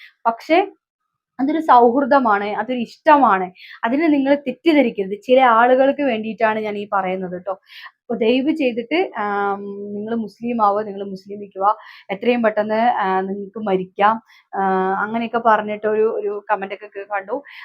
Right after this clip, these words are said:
അപ്പൊ ദയവ് ചെയ്ത് അങ്ങനെയുള്ള കമന്റ്സ് ഒന്നും നിങ്ങൾ ഇടണ്ട. ഏ, നമ്മുടെ മനസ്സും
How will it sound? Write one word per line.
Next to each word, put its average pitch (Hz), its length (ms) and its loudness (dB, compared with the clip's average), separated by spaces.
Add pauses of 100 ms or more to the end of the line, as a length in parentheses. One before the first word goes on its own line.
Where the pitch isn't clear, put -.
അപ്പൊ 214 160 -6
ദയവ് 233 320 -2
ചെയ്ത് 254 220 -2
അങ്ങനെയുള്ള 220 400 -2
കമന്റ്സ് 202 400 -6
ഒന്നും 220 240 -6 (140)
നിങ്ങൾ 202 240 -8
ഇടണ്ട. 202 320 -2 (520)
ഏ, 202 120 -4 (180)
നമ്മുടെ 233 320 2
മനസ്സും 233 460 0